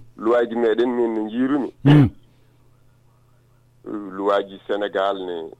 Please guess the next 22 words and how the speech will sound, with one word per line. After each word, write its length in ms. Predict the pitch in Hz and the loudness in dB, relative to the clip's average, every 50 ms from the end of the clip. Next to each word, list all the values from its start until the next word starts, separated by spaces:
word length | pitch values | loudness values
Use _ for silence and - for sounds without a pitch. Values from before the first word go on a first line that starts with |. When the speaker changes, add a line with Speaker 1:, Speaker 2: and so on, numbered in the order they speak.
| _ _ - | _ _ -18
Speaker 1:
cikkata 380 | 107 - - 98 92 98 98 | -16 -12 -8 -8 -6 -6 -6
ko 120 | 101 - 95 | -6 -8 -10
luwaaji 400 | 95 95 95 92 92 92 92 95 | -6 -4 -2 -2 -2 -4 -8 -12
ɗi 180 | 104 110 104 92 | -14 -14 -12 -10
wona 240 | 90 85 82 90 90 | -8 -8 -6 -4 -6
yimɓe 280 | 92 98 98 90 92 92 | -6 -8 -10 -12 -12 -14
fof 180 | - 95 87 - | -14 -16 -18 -16
ndeeni. 400 | 90 87 85 98 95 92 92 82 - _ _ _ _ _ _ - | -14 -10 -8 -6 -6 -6 -6 -8 -14 _ _ _ _ _ _ -14
Eh, 80 | - - - - - - - - _ - | -14 -12 -14 -14 -18 -20 -20 -20 _ -18
no 60 | - - | -12 -10
waɗi 200 | 90 90 85 82 _ - | -10 -10 -10 -12 _ -16
ɓurdirde 680 | 117 101 90 92 98 92 95 - _ - 87 82 80 78 - - | -16 -14 -14 -14 -14 -14 -16 -16 _ -14 -14 -12 -12 -14 -12 -12
bangge 200 | 85 85 85 - - | -10 -10 -10 -12 -12
ɗum 120 | 110 104 | -12 -12
koto 180 | - 92 90 87 | -10 -12 -12 -8
bangge 260 | 71 95 95 92 92 | -8 -8 -8 -6 -8
laamu 300 | 90 92 90 90 92 87 | -6 -6 -6 -6 -6 -10
to 140 | 87 85 82 | -12 -12 -10
kalten. 380 | - 82 80 82 - - 73 - 98 101 95 | -8 -8 -8 -8 -10 -16 -20 -20 -18 -14 -10
Speaker 2:
No 100 | 95 104 | -8 -6
woodi. 320 | 98 95 92 95 92 - - - - - - - - _ _ _ - - - | -6 -4 -6 -6 -8 -8 -10 -10 -10 -10 -12 -20 -20 _ _ _ -20 -16 -12
Speaker 1:
Eh, 320 | 95 90 87 85 85 82 | -10 -8 -8 -8 -10 -10